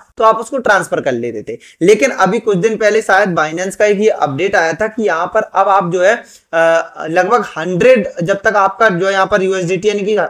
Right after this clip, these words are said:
सौ डॉलर नहीं होगा तब तक आप यहाँ से ट्रांसफर नहीं कर सकते हो। ठीक है, अब अगर आपका सौ डॉलर नहीं है और आप ट्रांसफर नहीं कर पा रहे हो तो उसके लिए आपको कुछ नहीं करना है, आपको सिंपल सा यहाँ पर ट्रेड्स पर आ जाना है। ठीक है, और यहाँ से आपको जो है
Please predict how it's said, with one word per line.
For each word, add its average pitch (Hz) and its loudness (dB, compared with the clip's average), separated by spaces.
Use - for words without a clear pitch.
सौ 190 -2
डॉलर 196 -2
नहीं 170 -10
होगा 170 -2
तब 202 0
तक 262 0
आप 208 0
यहाँ 185 -4
से 214 -6
ट्रांसफर 180 -6
नहीं 156 -8
कर 123 -6
सकते - -18
हो। - -20
ठीक 247 -2
है, - -4
अब 202 4
अगर 226 4
आपका 226 2
सौ 208 -2
डॉलर 202 -2
नहीं 185 -6
है 208 -4
और 196 0
आप 190 2
ट्रांसफर 175 -2
नहीं 165 -6
कर 196 4
पा 170 2
रहे 180 2
हो 208 -2
तो 214 0
उसके 208 -2
लिए 208 2
आपको 202 2
कुछ 190 -8
नहीं 185 -8
करना 165 0
है, 202 -4
आपको 185 2
सिंपल 208 -2
सा 208 4
यहाँ 196 4
पर 196 0
ट्रेड्स 180 0
पर 190 4
आ 180 6
जाना 175 0
है। 196 0
ठीक 202 -4
है, 190 2
और 170 2
यहाँ 165 0
से 180 -2
आपको 180 2
जो 180 2
है 214 2